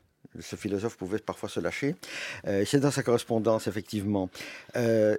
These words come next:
non, il n'est pas du tout proche des Huguenots. Je veux dire, il tient le christianisme, euh, de manière générale, euh, et les, et les chrétiens de manière générale pour des fanatiques.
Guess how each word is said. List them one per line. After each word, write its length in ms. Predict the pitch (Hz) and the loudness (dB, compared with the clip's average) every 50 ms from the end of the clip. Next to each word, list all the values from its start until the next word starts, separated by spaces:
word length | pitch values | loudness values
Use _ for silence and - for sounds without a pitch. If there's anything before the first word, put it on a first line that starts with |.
| - 165 | 2 2
non, 220 | 170 196 226 214 | 4 6 6 8
il 60 | 170 | 8
n'est 100 | 143 139 | 6 6
pas 160 | 139 - 180 156 | 6 6 4 4
du 220 | 127 131 180 185 | 4 4 0 0
tout 240 | - - - 226 208 | 2 2 2 2 2
proche 340 | - - - 170 165 139 117 | 0 0 2 2 2 4 4
des 120 | 123 120 | 4 4
Huguenots. 340 | 117 117 139 156 156 143 123 | 6 6 4 6 6 6 4
Je 80 | 107 | 2
veux 80 | 104 107 | 2 0
dire, 140 | 101 117 110 | 2 2 4
il 100 | 113 101 | 2 4
tient 160 | - 160 165 | 4 4 4
le 80 | 139 123 | 4 4
christianisme, 800 | - 135 120 - - - 127 117 135 165 170 147 113 117 117 117 | 2 0 -2 0 4 4 6 8 8 6 6 4 2 2 2 4
euh, 360 | 113 110 101 98 98 95 95 | 4 6 6 4 4 2 2
de 100 | 95 107 | 0 2
manière 320 | 110 117 120 135 147 131 107 | 2 4 4 4 4 4 4
générale, 800 | 98 139 139 127 117 101 110 117 117 110 107 107 104 98 95 92 | 2 2 4 4 2 2 0 0 0 2 2 2 2 2 2 2
euh, 200 | 87 87 87 92 | 4 4 4 4
et 60 | 98 | 2
les, 140 | 98 92 - - | 2 0 -2 -2
et 120 | - 107 107 | -2 0 0
les 80 | 98 | 0
chrétiens 340 | - - 113 - - 131 113 | 0 0 -2 0 2 0 0
de 140 | 101 98 92 | 0 -2 -2
manière 300 | 95 101 107 113 107 87 | 0 2 2 2 0 0
générale 360 | - 101 95 98 101 107 101 | -2 -2 -2 0 0 0 0
pour 160 | - 104 113 | 0 0 0
des 100 | 98 98 | 0 0
fanatiques. 540 | - 113 90 85 85 - - 170 - - | 2 2 0 0 0 0 -2 -4 -4 -6